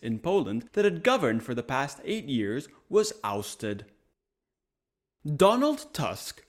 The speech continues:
former president of the European Council, who had been prime minister of the country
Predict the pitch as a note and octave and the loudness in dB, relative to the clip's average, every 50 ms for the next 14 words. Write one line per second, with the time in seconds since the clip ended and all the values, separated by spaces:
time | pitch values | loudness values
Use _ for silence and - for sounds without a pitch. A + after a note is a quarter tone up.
0 | _ _ _ - - F3 G3 G#3+ A#3+ B3 - - - D3 C#3 C3 C#3+ D3 E3 F3 | _ _ _ -2 2 2 4 4 2 0 -2 -2 -2 -2 0 0 0 0 -2 -2
1 | - - - C#3+ A#2 A2+ C3 A#2+ A#2+ C3 C#3 C#3+ C#3 C#3+ D#3+ E3 E3 D#3+ D3+ - | -4 -6 -6 -6 -4 -2 -2 0 2 4 4 2 2 2 0 0 2 2 0 -2
2 | - F#3 G#3+ A#3 F#3+ - - G#2 G#2 G#2+ - - - - _ _ - - B3+ G#3+ | -2 -2 -2 -2 -2 -4 -4 -4 -4 -6 -8 -14 -20 -20 _ _ 0 2 2 2
3 | F3 E3+ - E4 E4+ B3+ - - C#3 A2+ A2 G#2+ G#2+ G#2+ A2 - - - A#2+ A2 | 4 4 2 2 2 2 0 -2 -2 0 0 -2 -2 -4 -6 -6 -6 -4 -4 -4
4 | A2 A2+ - - B2 A#2+ B2 - D#3 D#3 D#3 | -4 -6 -6 -4 -4 -4 -4 -4 -4 -6 -6